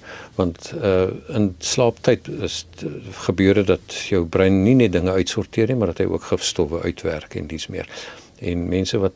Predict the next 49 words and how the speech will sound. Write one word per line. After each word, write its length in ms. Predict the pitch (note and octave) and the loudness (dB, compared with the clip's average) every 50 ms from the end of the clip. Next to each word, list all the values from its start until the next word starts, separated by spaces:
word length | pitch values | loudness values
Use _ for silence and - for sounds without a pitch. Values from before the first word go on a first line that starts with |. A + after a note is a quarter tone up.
| _ - | _ 0
te 100 | - F#2+ | 2 4
min 200 | F2+ A2+ C3 C3 | 6 6 4 4
slaap 360 | - - A#2 G#2 G2+ - - | 4 2 2 2 2 2 -2
en, 240 | F2 E2 E2 F2 - | -6 -6 -6 -6 -6
en 140 | F#2+ F2+ D#2+ | -6 -6 -6
verkeerd 420 | - - G2+ - - C3+ A#2 G#2 - | -6 -8 -4 0 2 2 2 2 0
slaap 340 | - - A2 F#2 E2+ - | 0 0 2 0 0 -2
en 60 | F#2 F2 | -6 -6
wat 200 | E2 E2 - - | -6 -6 -8 -6
ook 80 | - | -6
al 200 | G2+ G2 F#2+ - - | -4 -4 -2 -2 -2
is, 160 | F#2+ - - | -4 -4 -4
meer 380 | F2+ E2+ F2+ G2+ A2+ G#2+ G2+ - - - - - - - - - - - - | -4 0 4 4 4 4 2 -4 -14 -18 -16 -16 -16 -18 -18 -18 -18 -16 -6
vatbaar 520 | - - C3+ - - - - G2 F2 E2 - | -2 0 0 -2 0 0 2 2 2 2 -2
vir 100 | - G2+ | -4 -2
dinge 200 | F#2 F2+ F2 F2+ - | -2 0 0 0 -2
soos 160 | - F#2+ - | -2 -4 -4
demensie 500 | - F2 E2 D#2+ D#2 D#2+ - - - F#2+ | -4 -2 -2 -2 -2 -4 -4 -2 -2 0
en 200 | F2 E2+ D#2+ E2+ | 0 -2 -2 -4
Alzheimer 580 | E2+ D#2+ D#2 - - F2 D#2 D#2 D#2 D#2 D#2 | -8 -8 -8 -8 -6 -6 -6 -6 -6 -8 -8
en 140 | D2+ D2+ D2 | -10 -10 -10
so 180 | - - - - | -10 -10 -8 -10
aan. 120 | - - - - - - - - | -10 -12 -16 -16 -16 -16 -14 -10
En 80 | - F2 | -6 -4
dit 140 | F2+ F2 - | -4 -4 -4
is 100 | - - | -6 -8
hoekom 260 | - - F#2+ F2+ E2 | -8 -6 -6 -6 -6
goeie 300 | - - - G2+ G2 F#2 | -4 -2 0 2 2 2
slaap 440 | - - - F#2+ E2+ E2+ E2 - - | 0 0 0 0 0 0 0 -2 -6
en, 100 | D#2 - | -12 -12
eh, 440 | - - - - F2 D#2 E2 D#2+ D#2 - - - - - - - - | -12 -14 -12 -10 -8 -8 -8 -8 -8 -10 -14 -16 -18 -18 -16 -4 -2
genoeg 340 | A2+ F#2 F2 F#2 G2+ - - | 0 2 2 2 2 2 0
slaap 360 | - - - G2 E2 D#2+ E2 | -4 -4 -4 -2 -4 -4 -6
geweldig 480 | - - - F2+ F2 E2 E2 E2+ E2+ - | -8 -8 -4 0 0 0 0 0 -2 -4
belangrik 420 | - G2+ F#2 F#2 F#2+ F#2 - - | -6 -8 -6 -6 -8 -10 -10 -10
is. 140 | - - - - - - - - - - - - | -12 -12 -12 -12 -14 -12 -12 -12 -12 -12 -8 -6
En 120 | F#2 D#2+ | -4 -4
stres, 480 | - - - - D3 D3+ C#3+ - - - | -2 0 2 4 4 4 4 2 -4 -4
kortisol 560 | - - B2 - - C3 A2+ - B2+ A#2 A2 | -2 0 0 0 0 -2 0 2 4 4 4
en 100 | G2+ G2 | 4 4
al 140 | A2 A2 G#2+ | 2 2 4
daai 140 | G#2+ G#2 G2+ | 4 4 4
dinge 220 | G2 G2+ G2 G2+ | 4 2 2 2
is 160 | F#2+ E2+ - - | 2 2 2 2
nie 100 | A#2 A2+ | 2 2
goed 220 | - - - - | 2 0 -2 -2
vir 160 | - - B2 | 0 4 4
jou 160 | A2 G#2+ G#2+ | 6 6 6
nie. 140 | A2+ A#2 A2 | 6 4 2